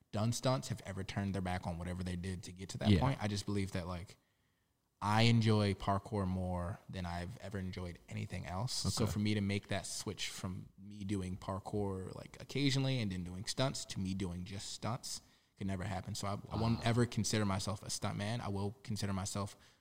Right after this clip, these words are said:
Speaker 1: a stunt performer who is a specialist in parkour.
Speaker 2: Okay.
Speaker 1: I
Speaker 2: Yeah.
Speaker 1: think
Speaker 2: So you'll
Speaker 1: that's,
Speaker 2: take the
Speaker 1: that's
Speaker 2: jobs that come here and
Speaker 1: Exactly.
Speaker 2: there.
Speaker 1: Yeah, exactly. I think that's more fair to, like, if you wanna put a label on it, like,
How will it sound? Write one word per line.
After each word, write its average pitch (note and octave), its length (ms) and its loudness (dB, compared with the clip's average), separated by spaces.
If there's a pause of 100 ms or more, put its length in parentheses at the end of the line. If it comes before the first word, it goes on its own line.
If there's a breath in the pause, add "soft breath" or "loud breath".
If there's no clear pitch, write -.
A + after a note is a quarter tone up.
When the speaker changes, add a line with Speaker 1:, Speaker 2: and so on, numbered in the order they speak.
Speaker 1:
a A2+ 40 -4
stunt - 200 -2
performer A2 480 2 (100)
who G#2+ 220 -4
is G#2+ 160 0
a G2+ 80 2
specialist - 840 0
in G#2 320 -6
parkour. - 360 -8 (120)
Speaker 2:
Okay. D3+ 180 8
Speaker 1:
I D3 40 6 (200)
Speaker 2:
Yeah. B2+ 160 8
Speaker 1:
think G#2 120 6
Speaker 2:
So G2 60 6
you'll A#2 80 10
Speaker 1:
that's, G#2 100 10
Speaker 2:
take G#2 160 10
the G2+ 60 8
Speaker 1:
that's F#2+ 120 12
Speaker 2:
jobs F#2+ 140 10
that G2+ 100 6
come G#2 120 10
here B2+ 100 12
and G#2 80 12
Speaker 1:
Exactly. F#2+ 200 8
Speaker 2:
there. B2 120 6
Speaker 1:
Yeah, F2+ 60 -2
exactly. A2 400 0
I B2 40 2
think C3+ 160 6
that's A#2+ 220 6
more A#2 300 4
fair G#2+ 240 6
to, G2 100 2
like, F#2+ 200 -2 (580)
if - 180 -2
you B2 60 6
wanna A2 100 6
put G#2 140 4
a F2+ 40 0
label F#2 300 -2
on - 160 -6
it, - 180 -10
like, - 120 -18